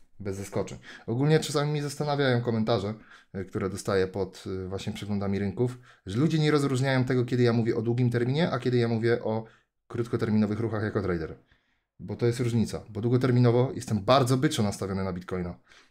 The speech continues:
Krótkoterminowo mówiłem o shortach.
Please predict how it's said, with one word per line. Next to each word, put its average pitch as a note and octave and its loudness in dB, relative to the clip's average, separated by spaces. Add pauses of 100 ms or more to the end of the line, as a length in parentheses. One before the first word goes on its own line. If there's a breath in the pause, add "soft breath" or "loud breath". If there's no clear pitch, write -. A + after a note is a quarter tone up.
(160 soft breath)
Krótkoterminowo G#2 2 (1120)
mówiłem F#2+ -2
o A#2+ 2
shortach. A#2+ 2